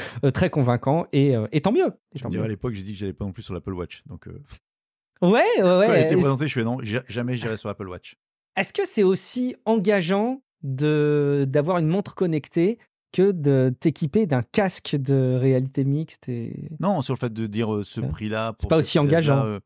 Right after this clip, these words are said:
Speaker 1: Voilà.
Speaker 2: non, c'est pas aussi
Speaker 1: Ouais, mais
Speaker 2: engageant,
Speaker 1: puis
Speaker 2: mais
Speaker 1: même à porter et assumer au quotidien.
Speaker 2: Oui, non, mais oui, c'est sûr, mais c'est
Speaker 1: Tu
Speaker 2: pas
Speaker 1: vois.
Speaker 2: du tout la même, euh,
Speaker 1: Mm.
Speaker 2: c'est, c'est pas la même, euh, pas le même, pas la même chose. Enfin bon, on verra,
Speaker 1: Mm.
Speaker 2: on verra. Et si, alors, si, si la rumeur, enfin, si, si le, le, la prochaine version est,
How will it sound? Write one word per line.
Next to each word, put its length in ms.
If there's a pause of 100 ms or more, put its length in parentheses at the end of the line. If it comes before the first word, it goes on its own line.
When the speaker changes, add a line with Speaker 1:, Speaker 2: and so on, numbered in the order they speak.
Speaker 1:
Voilà. 160
Speaker 2:
non, 60
c'est 120
pas 100
aussi 140
Speaker 1:
Ouais, 100
mais 100
Speaker 2:
engageant, 140
Speaker 1:
puis 20
Speaker 2:
mais 140
Speaker 1:
même 80
à 100
porter 500
et 60
assumer 400
au 60
quotidien. 460
Speaker 2:
Oui, 140
non, 100
mais 140
oui, 140
c'est 80
sûr, 160
mais 80
c'est 80
Speaker 1:
Tu 60
Speaker 2:
pas 40
Speaker 1:
vois. 60
Speaker 2:
du 60
tout 100
la 80
même, 140
euh, 600
Speaker 1:
Mm. 60 (360)
Speaker 2:
c'est, 220
c'est 260
pas 140
la 100
même, 220
euh, 320
pas 120
le 40
même, 320
pas 120
la 60
même 120
chose. 200
Enfin 120
bon, 160 (340)
on 60
verra, 180
Speaker 1:
Mm. 140
Speaker 2:
on 40
verra. 200 (300)
Et 80
si, 200
alors, 240
si, 240
si 140
la 100
rumeur, 280
enfin, 180
si, 200
si 360 (400)
le, 160
le, 240
la 220
prochaine 320
version 300
est, 320